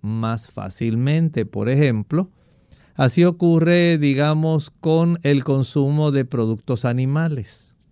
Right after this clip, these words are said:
Los productos animales tienen una elevada cantidad de un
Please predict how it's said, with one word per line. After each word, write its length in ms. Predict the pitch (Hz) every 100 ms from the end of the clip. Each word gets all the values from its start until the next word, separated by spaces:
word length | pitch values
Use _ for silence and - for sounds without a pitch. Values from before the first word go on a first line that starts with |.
| _ _ _ _
Los 300 | - 117 190
productos 520 | 190 160 165 165 165
animales 680 | 160 160 165 156 147 147 135
tienen 380 | 147 139 147 143
una 240 | 147 147
elevada 560 | 139 123 120 131 143 139
cantidad 760 | 139 131 135 147 139 127 135 -
de 240 | 104 117 117
un 300 | 131 151